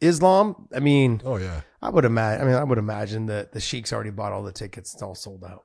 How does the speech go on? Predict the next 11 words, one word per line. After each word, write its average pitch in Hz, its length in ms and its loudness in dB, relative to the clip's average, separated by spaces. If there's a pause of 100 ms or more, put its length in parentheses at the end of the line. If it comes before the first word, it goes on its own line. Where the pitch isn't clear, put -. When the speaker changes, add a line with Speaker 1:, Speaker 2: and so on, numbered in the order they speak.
Speaker 1:
<laughs> - 0 - (640)
Speaker 2:
It's - 160 2
all, 208 120 0
Speaker 1:
It's - 160 -2
Speaker 2:
it's 113 140 -2
all 123 140 2
Speaker 1:
done. - 80 -4
Speaker 2:
sold 82 240 -8
out. - 360 -20 (240)
Yeah. - 240 -20
Speaker 1:
Or, 196 540 10